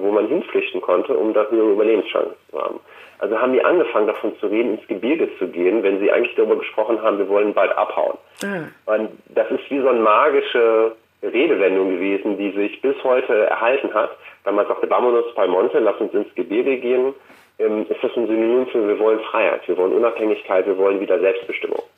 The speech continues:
Speaker 1: Und ich habe überlegt, hey, ich möchte gerne das Tanzen wieder viel mehr in diese Richtung bringen. Und deswegen habe ich Mambo Pal Monte gegründet.
Speaker 2: Mhm.
Speaker 1: Und meine Vision jetzt für Bielefeld ist,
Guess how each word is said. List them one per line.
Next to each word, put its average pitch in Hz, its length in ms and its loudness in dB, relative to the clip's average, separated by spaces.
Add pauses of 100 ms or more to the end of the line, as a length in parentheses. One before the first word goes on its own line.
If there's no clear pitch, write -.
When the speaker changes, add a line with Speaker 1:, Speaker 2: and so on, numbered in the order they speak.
(520)
Speaker 1:
Und 95 160 -2
ich 113 120 -4
habe 127 140 2
überlegt, 120 380 2
hey, 131 200 2
ich - 220 -4
möchte 117 320 0
gerne 104 360 4
das - 200 -2
Tanzen 117 540 0
wieder 104 200 2 (160)
viel 123 160 -4
mehr 131 120 2
in 104 100 0
diese 98 120 0
Richtung 85 300 0
bringen. - 260 0 (320)
Und - 140 -4
deswegen 113 520 2
habe - 140 -4
ich - 80 -12
Mambo 92 360 2
Pal 107 200 -2
Monte 104 320 0
gegründet. - 480 -4 (360)
Speaker 2:
Mhm. 175 420 -10
Speaker 1:
Und - 340 0
meine 90 640 2
Vision 101 760 0
jetzt 104 260 2 (140)
für 90 60 -8
Bielefeld 131 580 0
ist, 165 220 0